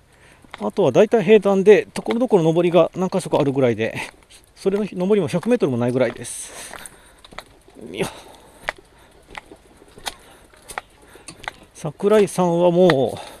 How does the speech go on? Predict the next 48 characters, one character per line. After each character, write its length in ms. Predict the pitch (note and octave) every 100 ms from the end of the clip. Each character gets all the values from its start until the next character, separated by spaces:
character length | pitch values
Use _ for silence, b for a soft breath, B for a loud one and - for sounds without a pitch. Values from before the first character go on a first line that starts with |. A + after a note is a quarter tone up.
| B B B B B
う 40 |
か 100 | -
な 80 | G#3
り 60 | D3+
進 220 | - D3
ん 20 |
で 80 | C3+
る 80 | A#2+
だ 80 | A2+
ろ 100 | G#2+
う 40 |
な。 300 | G2+ F#2+ F#2+ - - - B B B B B
も 100 | G#3
し 80 | -
か 60 |
し 60 | D#3
た 80 | B2+
ら 80 |
本 140 | A#2+ G#3
当 80 | G#3+
に 80 |
九 120 | G3 A3+
時 100 | A3
の 240 | E3+ D3
に 60 | B2
乗 140 | B2+
れ 60 | C#3+
て 80 |
る 80 | E3
か 100 | C#3+
も 80 | A2
し 100 | -
れ 80 | G#2+
な 80 | G2+
い。 40 |
朝、 200 | C3 C3
ち 120 | G#2
ょ-、 100 | E3
早 180 | - D#3
朝 140 | C#3+ D3
出 140 | C3+
て 80 | B2+
れ 100 | G#2
ば。 160 | - - _ - - B B B B B B
か 160 | - G#3
え-、 100 | - -
帰 280 | - F#3+ G3+
り、 200 | G3+ G3